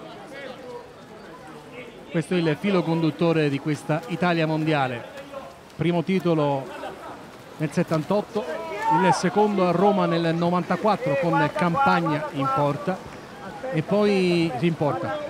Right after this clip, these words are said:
con Campagna in acqua, Nicosia è entrato in porta al posto di Del Lungo, si sono accavallate le idee nella comunicazione, e Sandro Campagna poi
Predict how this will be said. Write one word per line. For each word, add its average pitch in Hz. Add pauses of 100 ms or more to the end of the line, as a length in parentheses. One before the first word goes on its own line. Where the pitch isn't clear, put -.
(140)
con 170
Campagna 196
in 185
acqua, 175 (360)
Nicosia 214
è -
entrato 185
in 180
porta 196
al 165
posto 185
di 160 (280)
Del 170
Lungo, 196
si -
sono 180
accavallate 180
le 156
idee 151 (260)
nella 160
comunicazione, 196 (440)
e 180
Sandro 185
Campagna 165
poi 156